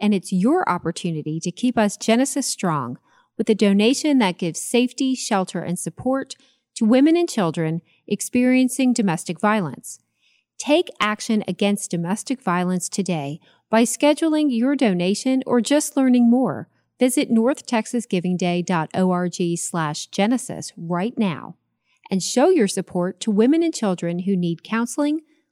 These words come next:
legal services, advocacy, shelter, and safety planning.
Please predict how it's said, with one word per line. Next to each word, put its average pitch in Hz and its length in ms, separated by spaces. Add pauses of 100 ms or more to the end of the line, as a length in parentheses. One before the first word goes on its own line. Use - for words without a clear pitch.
legal 202 260
services, 254 760 (320)
advocacy, 254 640
shelter, 226 480
and - 160
safety 196 380
planning. 185 540